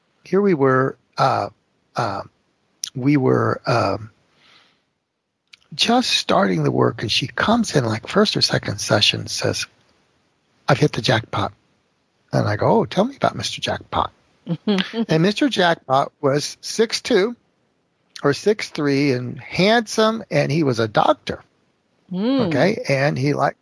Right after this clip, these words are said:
Speaker 1: and he liked yoga. He, he liked yoga, right?
Speaker 2: <laughs>
Speaker 1: Well, uh, a few, oh, about three, four weeks later, she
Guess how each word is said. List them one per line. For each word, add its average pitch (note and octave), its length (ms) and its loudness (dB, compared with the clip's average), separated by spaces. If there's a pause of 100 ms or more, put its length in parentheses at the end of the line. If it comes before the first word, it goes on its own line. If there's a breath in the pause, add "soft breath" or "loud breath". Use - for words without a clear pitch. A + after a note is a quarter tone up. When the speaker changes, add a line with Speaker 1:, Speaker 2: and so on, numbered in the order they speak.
Speaker 1:
and D3+ 100 -2
he D3 100 2
liked A#3 260 -2
yoga. C4 320 -2
He, D3 180 -12
he F3 280 -4
liked F#3 320 0
yoga, B2+ 340 -2 (420)
right? F#3 260 2 (180)
Speaker 2:
<laughs> - 800 -2
Speaker 1:
Well, D4 360 2 (680)
uh, F3 320 2 (640)
a D#3+ 140 -4
few, D4+ 840 -4 (100)
oh, - 260 -2
about - 300 2
three, F3+ 200 -4
four - 300 0
weeks D3 320 -2
later, D3+ 480 2 (360 loud breath)
she D3 640 2